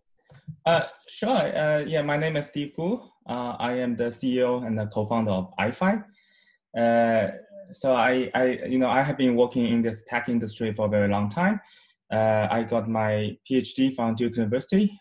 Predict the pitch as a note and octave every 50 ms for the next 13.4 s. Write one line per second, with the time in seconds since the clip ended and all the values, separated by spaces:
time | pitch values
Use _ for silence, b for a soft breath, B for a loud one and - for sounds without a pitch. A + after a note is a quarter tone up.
0 | - A#2 G#2+ G#2 G#2 G#2 G#2+ A2+ A2 G2 A2 G#2+ G#2+ G#2+ G#2+ G#2 - G#2 G2 G#2+
1 | G2+ A2 A2+ A2+ - F#3+ A3 A3 - b b b b b b b b b b -
2 | G#2 G#2 G2+ G2+ F2+ - G#2+ G#2+ G2+ - _ - G#2 G#2 G#2 G2+ - - G#2 A2+
3 | G#2 G2+ - G#2+ G#2 G2+ G2 G2 G2+ G#2 G#2 G2+ G2+ G#2 - G#2 G2+ A#2+ A#2+ A#2
4 | B2 G#2 - - - D3 C#3 - - B2 A#2+ A2+ A2 A2 G#2+ G#2 G#2 - A2+ G#2+
5 | G#2+ G2 - - G2+ G2+ G#2+ G2+ C#3 C#3+ - - D#3 C#3+ C#3 C#3 C3 G#2+ G#2 G2+
6 | G2+ G2+ G2+ G2+ G2 G2+ G2+ G2 G2 G2 - b b b b b b b - -
7 | F#2+ F#2+ F#2+ F#2+ F#2 F#2 - _ - G#2+ G#2+ _ _ _ _ - - A2 G#2 -
8 | B2 A#2+ A#2+ A#2 A2 G#2+ G#2+ - - - - G2 F#2+ G2 G2 - - - G#2 G#2+
9 | C#3+ F3+ F#3 - - - - _ B B B B B B B - - A2 A2 A2
10 | A2 G#2+ G#2+ G#2+ G#2+ G#2 G#2+ A2 A2+ G#2+ G#2+ G#2+ G#2 G#2 G2+ G2+ G#2+ - _ _
11 | - - G#2+ G#2 F#2 A#2+ A#2+ - B2+ A2+ B2+ B2+ B2+ C3+ D3 D#3+ E3 - - D3+
12 | C3+ C3 B2 A#2+ A2+ A2+ A2+ A2+ C3+ C3 - A#2+ A2+ A2+ G#2+ - - - G2+ A#2
13 | B2 - - G3+ A#3 A3+ -